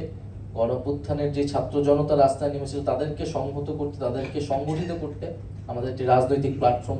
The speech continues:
প্রয়োজন। সেই উদ্দেশ্য, লক্ষ্য উদ্দেশ্য থেকেই, প্রয়োজনীয়তা থেকে আসলে জাতীয় নাগরিক পার্টি গণ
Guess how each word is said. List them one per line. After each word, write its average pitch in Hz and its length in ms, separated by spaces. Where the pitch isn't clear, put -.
প্রয়োজন। 139 360
সেই 165 240
উদ্দেশ্য, 160 340
লক্ষ্য 139 260
উদ্দেশ্য 156 260
থেকেই, 160 300
প্রয়োজনীয়তা 147 640
থেকে 147 200
আসলে 139 260
জাতীয় 123 320
নাগরিক 117 340
পার্টি 117 300
গণ 107 180